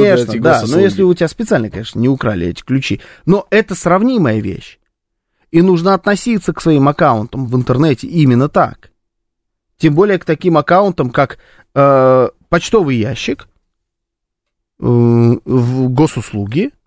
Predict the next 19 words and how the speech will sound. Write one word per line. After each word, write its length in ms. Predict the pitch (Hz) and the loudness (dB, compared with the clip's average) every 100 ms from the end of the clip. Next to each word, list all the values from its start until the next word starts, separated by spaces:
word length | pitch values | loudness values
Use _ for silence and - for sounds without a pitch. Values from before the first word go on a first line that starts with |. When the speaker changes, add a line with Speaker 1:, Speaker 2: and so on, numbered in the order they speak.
| _ _ _ _ _ _ | _ _ _ _ _ _
Speaker 1:
какая-то 340 | - 151 170 156 | -4 -2 0 -2
основная 500 | - 180 185 180 135 | 0 2 4 4 2
ваша 280 | 127 117 135 | 0 -2 -6
соцсеть, 360 | 123 - 107 | -6 -4 -6
которой 340 | - 107 110 113 | -6 -6 -4 0
вы 100 | 110 | 0
пользуетесь 480 | 117 117 107 87 - | 2 0 -2 -6 -14
постоянно. 720 | - - 110 107 104 131 196 _ _ _ _ _ _ _ _ _ _ _ _ _ - | -10 -2 -2 -2 -6 -10 -10 _ _ _ _ _ _ _ _ _ _ _ _ _ -2
Э, 540 | 110 120 120 127 123 - | 2 2 2 2 0 -2
если 360 | 127 131 151 135 | 0 2 2 2
вы, 140 | 127 | 2
например, 460 | 120 113 127 117 120 | 2 0 0 2 2
а 60 | 120 | 2
если 220 | 117 110 | -2 0
вы, 100 | 107 | 0
например, 260 | 101 107 101 | 0 -2 -2
блогер, 420 | 120 127 117 107 | 2 2 0 -8
так 180 | 110 95 | -10 -10
вообще. 440 | 90 - 101 | -10 -6 -6